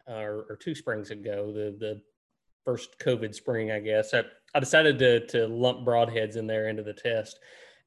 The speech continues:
and have come to, um, have come to really enjoy it. It's a lot of work, um, but, you know, the, after that first year and then last year too, I really started noticing a lot of,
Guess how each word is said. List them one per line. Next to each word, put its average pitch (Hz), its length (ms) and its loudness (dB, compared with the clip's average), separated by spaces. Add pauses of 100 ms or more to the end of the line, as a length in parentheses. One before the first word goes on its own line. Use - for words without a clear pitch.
and 123 600 2
have 113 260 -2
come 143 360 2
to, 123 460 0
um, 110 440 0 (500)
have 123 100 0
come 175 160 2
to 139 60 2
really 135 240 6
enjoy 117 320 6
it. 156 60 4
It's 139 120 2
a 117 60 -2
lot 123 200 2
of 110 80 2
work, 113 360 -2 (220)
um, 113 340 -4
but, 107 260 -4 (400)
you 147 180 -6
know, 117 240 -4
the, 120 160 -4
after 123 200 -2
that 113 240 -6
first 131 340 -2
year 120 340 0
and 113 140 -2
then 110 160 -4
last 113 340 -2
year 107 120 -8
too, 117 280 -4
I 110 40 0
really 160 440 -2
started 202 320 2
noticing 135 480 2
a 120 60 0
lot 120 280 2
of, 107 220 0